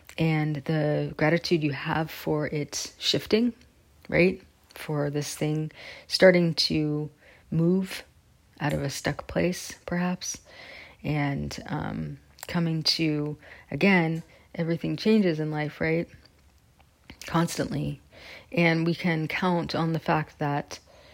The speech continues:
um, again, we can, we can, uh, contribute to the, to the shifts in our lives, but inevitably, um, you know, that is the natural cycle of things, for things to,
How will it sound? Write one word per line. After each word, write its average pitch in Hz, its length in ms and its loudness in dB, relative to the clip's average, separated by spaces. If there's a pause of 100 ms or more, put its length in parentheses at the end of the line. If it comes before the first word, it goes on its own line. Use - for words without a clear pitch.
(500)
um, 156 300 -4
again, 165 540 0 (260)
we 165 140 -2
can, 156 420 -4 (640)
we 170 160 -2
can, 151 400 -4
uh, 156 340 -6
contribute 170 500 2
to 165 120 -2
the, 156 380 0
to - 100 -6
the 151 80 -2
shifts - 360 -2
in 175 80 0
our 156 120 0
lives, 151 400 -2 (720)
but 165 280 4
inevitably, 180 920 4 (200)
um, 156 500 -4 (600)
you 165 80 0
know, 165 80 6
that 175 160 8
is 165 140 4
the 175 80 2
natural 160 320 -2
cycle 196 420 2
of 143 100 -2
things, 151 380 -4
for - 180 -6
things 151 360 -8
to, 147 440 -4